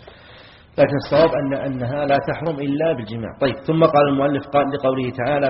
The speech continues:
"فإن لم تكونوا دخلتم بهن فلا جناح عليكم". طيب، قال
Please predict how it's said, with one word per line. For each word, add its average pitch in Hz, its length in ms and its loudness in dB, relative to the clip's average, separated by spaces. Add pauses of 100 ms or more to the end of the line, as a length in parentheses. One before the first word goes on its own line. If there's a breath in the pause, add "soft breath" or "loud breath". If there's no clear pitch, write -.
"فإن 135 220 -2
لم 127 120 -4
تكونوا 127 480 -6
دخلتم 120 540 -6
بهن 131 460 -8
فلا 123 380 -2
جناح 117 240 -6 (160)
عليكم". 123 320 -4 (1300)
طيب، 107 140 -4 (480 loud breath)
قال 139 160 8